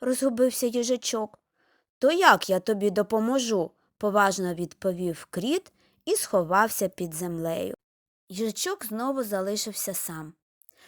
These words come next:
«Що, заблукав? Зараз допоможу», з дерева на їжачка дивилась маленька білочка. «А ти знаєш, як знайти мою домівку?»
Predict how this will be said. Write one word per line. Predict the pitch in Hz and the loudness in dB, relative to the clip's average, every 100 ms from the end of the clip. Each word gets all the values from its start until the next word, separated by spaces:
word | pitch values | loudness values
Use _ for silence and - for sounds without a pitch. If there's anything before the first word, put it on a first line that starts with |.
| _ | _
«Що, | - - 427 240 | -8 -2 0 0
заблукав? | 254 254 294 381 523 - - _ _ | -2 0 2 6 4 4 -18 _ _
Зараз | 190 233 220 262 | 0 4 4 4
допоможу», | 320 339 466 523 427 302 302 302 _ _ - | 0 -4 -4 -2 -2 0 -2 -4 _ _ -16
з | |
дерева | 180 202 196 180 | -2 0 0 -2
на | 185 | -4
їжачка | 185 180 190 185 - 214 | -4 -4 -6 -6 -2 -2
дивилась | 190 190 202 196 208 | -2 -2 0 0 -2
маленька | 196 196 202 226 | -4 -4 -4 -4
білочка. | 208 196 180 175 - 175 - _ _ _ _ - | -4 -4 -4 -4 -8 -12 -16 _ _ _ _ -10
«А | 214 | -8
ти | 277 262 | -4 -2
знаєш, | 294 370 359 320 330 | 0 0 0 -2 0
як | 349 320 | -2 -2
знайти | 339 339 349 | -4 -4 -4
мою | 339 349 330 | -2 -2 -4
домівку?» | 330 339 453 508 - 214 185 | -4 -4 -6 -6 -6 -6 -8